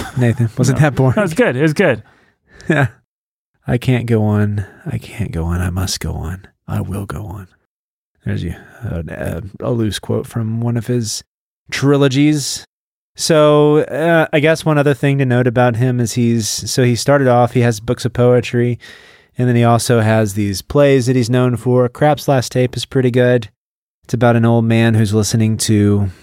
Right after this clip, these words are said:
Speaker 1: um, recordings of his younger self. And so it's a autobiographical play. But apparently, one of the lines in there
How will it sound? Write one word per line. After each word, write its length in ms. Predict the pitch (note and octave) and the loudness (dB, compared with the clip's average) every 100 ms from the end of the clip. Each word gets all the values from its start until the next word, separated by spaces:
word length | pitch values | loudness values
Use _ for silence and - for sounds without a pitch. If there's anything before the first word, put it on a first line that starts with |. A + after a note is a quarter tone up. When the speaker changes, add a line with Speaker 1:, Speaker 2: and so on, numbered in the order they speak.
| - - | -20 -6
Speaker 1:
um, 280 | A#2 A2 G#2 | -2 0 0
recordings 540 | G#2+ - A#2+ A#2 A2+ | -2 2 2 2 0
of 80 | A2+ | 0
his 160 | A2 G2 | 0 2
younger 260 | G#2+ G#2+ G2+ | 0 0 -2
self. 500 | - G#2+ A#2 - - _ _ _ _ | 0 -2 -2 -8 -20 _ _ _ _
And 180 | - B2 | -2 -2
so 300 | A2 A#2 G#2 | 2 2 2
it's 220 | G#2+ G#2+ A#2 | 2 0 0
a 240 | G2+ F2+ - - - | 0 -2 -8 -18 -12
autobiographical 1160 | - - C3+ B2+ G#2 G#2 G#2 G2+ G#2+ B2 - | -12 0 2 2 2 2 2 2 0 -2 -8
play. 380 | A2 A#2 A#2+ A#2 _ _ _ _ _ - | -4 -2 -2 -4 _ _ _ _ _ -8
But 540 | A2 G#2+ G2+ - - | 0 2 2 -2 -6
apparently, 640 | B2 - C3 D#3 G#2+ G2+ G#2 - - | -6 0 2 2 0 -2 -2 -6 -10
one 160 | A#2 A#2 | -2 0
of 60 | G#2+ | 2
the 60 | |
lines 420 | G#2 G#2 A2 A2+ | 2 2 2 0
in 120 | G#2 G2 | 0 0
there 440 | G2 F#2+ G2+ F#2+ | 2 2 0 -4